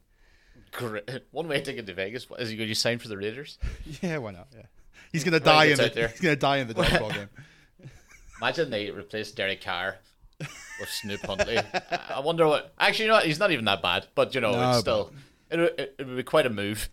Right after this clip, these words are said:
Speaker 1: <laughs>
Speaker 2: I think it basically came around that the players had a vote in the Pro Bowl, obviously, as well.
Speaker 1: Okay.
Speaker 2: So, like, if they get a vote,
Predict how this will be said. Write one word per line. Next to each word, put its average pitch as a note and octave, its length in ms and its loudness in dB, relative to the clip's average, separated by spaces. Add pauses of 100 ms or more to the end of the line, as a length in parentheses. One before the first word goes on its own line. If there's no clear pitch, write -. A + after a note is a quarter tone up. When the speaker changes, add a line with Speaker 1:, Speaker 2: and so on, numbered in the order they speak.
Speaker 1:
<laughs> E3+ 100 -14 (1600)
Speaker 2:
I C3+ 60 2
think G3 160 2
it E3 100 2
basically E3+ 320 4
came C#3 220 2
around G2+ 600 -2 (1700)
that A#2+ 480 0 (880)
the C3 160 -8
players D3 580 0
had C#3+ 180 0
a C#3+ 80 0
vote C3+ 280 2
in C#3+ 240 -4
the C#3+ 80 -4
Pro D3 200 2
Bowl, F3+ 380 -2
obviously, E3+ 380 -4
as E3+ 100 -6
well. F#3+ 300 -2 (1200)
Speaker 1:
Okay. G#2+ 100 -4
Speaker 2:
So, B2 560 4 (320)
like, B2 200 -4
if A2+ 80 -6
they E3 120 4
get D3+ 140 2
a A#2+ 40 0
vote, A2 320 -4